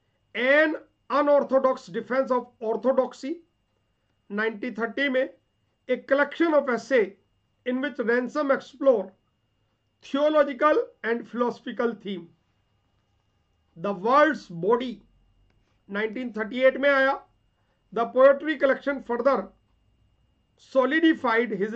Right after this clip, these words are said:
standing in the literary world। Which Irish poet, famous for his role in Irish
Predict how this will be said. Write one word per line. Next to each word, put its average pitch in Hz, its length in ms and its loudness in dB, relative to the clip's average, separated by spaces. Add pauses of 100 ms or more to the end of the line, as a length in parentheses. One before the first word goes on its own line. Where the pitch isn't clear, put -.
(120)
standing 254 500 -2 (400)
in 233 160 -6
the 247 120 -2
literary 220 720 -4 (160)
world। 185 600 -4 (1700)
Which 320 340 -2 (200)
Irish 240 440 0 (140)
poet, 247 360 -2 (1080)
famous 302 500 0
for 254 300 -2
his 214 220 -4
role 233 380 2 (120)
in 254 180 -8 (100)
Irish 262 460 0